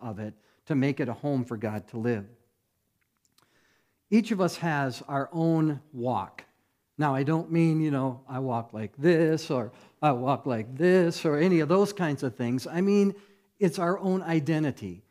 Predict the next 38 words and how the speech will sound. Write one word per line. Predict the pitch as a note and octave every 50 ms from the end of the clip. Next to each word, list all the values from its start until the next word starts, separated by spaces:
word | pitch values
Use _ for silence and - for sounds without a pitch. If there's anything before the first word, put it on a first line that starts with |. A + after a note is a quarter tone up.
| _ _
It's | D3+ D3+ C3+ - - -
the | - D#3+ D#3 D3
way | C#3 C#3+ D#3+ E3 F3
that | E3+ C#3 E3+ D3 -
we | E3 D#3+ E3+ E3+ E3+
deal | D3 A#2+ E3 E3+ E3+
with | D#3+ D#3 D#3+ B2+
our | C#3+ C3+ B2+
lives. | B2 B2 A2+ G#2+ G2+ F#2+ F2 G#2 - -
It's | C#3+ B2+ - -
the | - - D#3 C#3+ C3+ C3+ C#3+ -
experiences | - E3+ C#3 - - _ G3 G#3 G#3 G3 E3 C#3+ B2+ A#2+ - - C#3+ - _
we've | A#2 C3 B2+ A2+ C3+
had | C#3+ C#3 A#2+ G#2+ G2
throughout | - - C#3 C3+ B2+ C3 C3+ C3
our | B2 B2
lives. | C3 C#3+ C#3 C3 A#2 G2+ F2+ - - - _ _ _ _ _ _ _ _ _ _ _ _ _ _ _ _ _ _ _ _ _
Now, | D#3+ D#3+ D3 C#3+ D#3 - - _ _ _ _ _
today, | - F3 E3+ C#3 F3 F#3 F#3+ F3+ C#3+ B2+ B2+ C#3 - - _ _ _ _ _ _ _
we're | D3 D3+ D3
gonna | E3 D#3 D3
start | - - - E3 D#3 E3+ F3+ -
a | E3 D3
focus | - - E3 D#3+ D#3+ D#3+ E3 D3+ C3+ - - - _
on | - C#3+ C#3 C3+ C3+ C3 C3 C3 - _ _
action. | B2+ B2 B2 A#2 - - - B2 G2+ F#2 G#2+ A#2+ B2
So, | - - - D#3 C#3+ C#3 C3+ C3 B2 - _ _ _ _ _ _ _ _ -
uh, | B2+ B2 - -
I | B2 B2+ C#3+
titled | B2 - - E3+ F3 D#3 E3+ C#3+ C3
this | A#2+ C#3+ C3+ C3 -
A | C#3
Call | - - - - D#3 D3+ D#3+ D3+
to | - F3 - -
Action | C#3 C3 B2+ A#2+ - - - B2 A2+
for | A2+ - C3 A#2+
Ephesians | A#2 A2+ - C3 A#2+ A2 A#2 A#2+ A2 G#2+ -
four. | - - C3+ A2+ G#2 G#2 A2